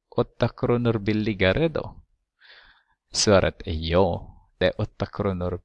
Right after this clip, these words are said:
billigare. Eh, och det här är for-, fortfarande sjutton. Och den här är fortfarande tjugofem. Det är fortfarande åtta kronor billigare.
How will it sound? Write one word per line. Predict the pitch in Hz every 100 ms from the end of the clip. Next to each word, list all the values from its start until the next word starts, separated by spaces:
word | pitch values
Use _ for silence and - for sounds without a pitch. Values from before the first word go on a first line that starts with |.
| _
billigare. | 107 95 87 85 98 - - 104 - - - - _ _ - - - - _ - - -
Eh, | 104 101 -
och | - 143
det |
här | 165 226
är | -
for-, | - - - -
fortfarande | 202 - 226 220 127
sjutton. | - 110 _ - - - - - - _ - - _ _ _ - - _ _
Och | - -
den | 147 147
här | 180
är | -
fortfarande | - 160 - 180 170 139 104 - - - - _ _ _ _ _ _ - - - _ _ _ -
tjugofem. | - 165 - - - - - - - - - _ _ _ _ _ _ _ _ _ _ _ _ _ -
Det | 151
är | 208
fortfarande | 202 262 - 247 160 113
åtta | - - -
kronor | - 101 90 95 95
billigare. | 98 95 92 - - 113